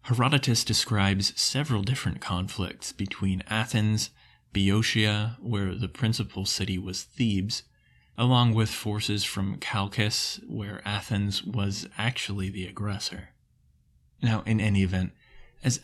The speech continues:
Athens continued in enmity with Thebes, the Boeotian city decided to recruit an ally in their struggle, and here is where the new player enters for us, the island polis of Aegina.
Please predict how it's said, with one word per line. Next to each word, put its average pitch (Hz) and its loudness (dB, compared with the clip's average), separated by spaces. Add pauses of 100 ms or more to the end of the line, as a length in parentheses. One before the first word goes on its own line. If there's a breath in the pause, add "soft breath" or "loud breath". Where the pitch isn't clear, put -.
Athens 135 4
continued 104 4
in 98 4
enmity 98 2
with 92 -6 (260)
Thebes, 101 0 (380 soft breath)
the 120 -2
Boeotian 127 4
city 98 0
decided 113 0
to 117 -2
recruit 98 -2
an 104 -2
ally 98 -2
in 95 -4
their 87 -6
struggle, 98 -4 (880 soft breath)
and 123 2
here 139 4
is 110 2
where 95 4
the 92 4
new 92 6
player 92 -2
enters 92 -4
for 95 -4
us, - -10 (440 soft breath)
the - -2
island 92 0
polis 87 -4
of 95 -4
Aegina. 95 -4